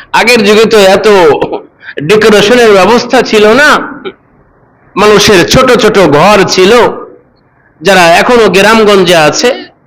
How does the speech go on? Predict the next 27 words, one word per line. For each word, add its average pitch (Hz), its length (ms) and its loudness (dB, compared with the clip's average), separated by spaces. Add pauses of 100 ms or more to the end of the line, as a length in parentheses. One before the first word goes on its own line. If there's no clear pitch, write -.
(240)
অনেক 226 380 0
দূরে 214 140 2
একটা 180 280 -2
কথা 185 360 -2
হইলে 202 680 0
মানুষ 175 400 0
শুনে 165 580 -2
যে 170 100 0
ওইখানে 170 340 0
এই 196 160 2
আলোচনা 190 420 0
হচ্ছে, 135 400 -4 (800)
কিন্তু 202 220 0
শহরে 233 440 2
এটা 185 180 -2
হয় 139 280 0
না। 110 120 -6 (840)
পাশের 180 360 0
রুমে 180 220 2
কি 220 160 0
হচ্ছে, 208 340 0
এই 208 220 2
পাশের 185 360 -2
রুম 165 200 2
কেউ 240 340 2
জানে 139 260 0
না, 107 260 -8